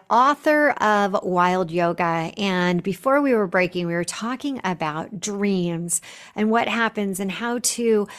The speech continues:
really lean into those moments when we're sleeping, and also the dreams that we do have when we're present, when we're awake. And so, Rebecca, I'd love to get your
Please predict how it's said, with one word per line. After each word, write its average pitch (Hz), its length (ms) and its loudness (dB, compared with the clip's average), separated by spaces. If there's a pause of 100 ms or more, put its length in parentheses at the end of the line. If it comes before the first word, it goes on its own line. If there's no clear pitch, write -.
(260)
really 285 500 4
lean 269 460 6
into 247 760 2
those 185 320 4
moments 175 500 2
when 175 160 0
we're 170 160 0
sleeping, 170 1000 -2
and 226 360 -2
also 180 880 0 (300)
the 226 100 4
dreams 277 680 2
that 247 180 6
we 240 160 2
do 214 540 6 (240)
have 214 640 0
when 185 160 -2
we're 180 100 -2
present, 175 760 -4
when 185 220 -4
we're 185 220 0
awake. 180 920 0 (340)
And 214 160 2
so, 254 200 2
Rebecca, 240 380 2
I'd 220 140 2
love 240 500 2
to 240 120 0
get 214 280 2
your 233 840 2